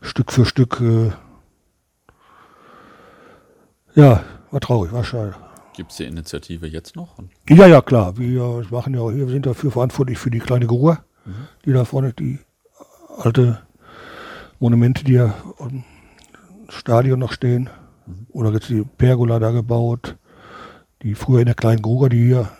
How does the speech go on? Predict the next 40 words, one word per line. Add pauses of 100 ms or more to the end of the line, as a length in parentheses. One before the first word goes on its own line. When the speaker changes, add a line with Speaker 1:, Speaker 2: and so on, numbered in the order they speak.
(1000)
Speaker 1:
in
dieser
Höhe
war,
wo
wir
jetzt
sitzen. (240)
Speaker 2:
Ja. (640)
Speaker 1:
Und
dann
wir, (260)
äh,
ja, (920)
stellen
ja
da,
ähm,
immer
noch
jedes
Jahr
versuchen
wir
da (100)
ein
Exemplar (240)
hinzukriegen. (140)
Speaker 2:
Ja, (120)
super. (140)
Speaker 1:
Über
Spenden
und
so
weiter.
Jetzt
haben
wir
Glück
gehabt,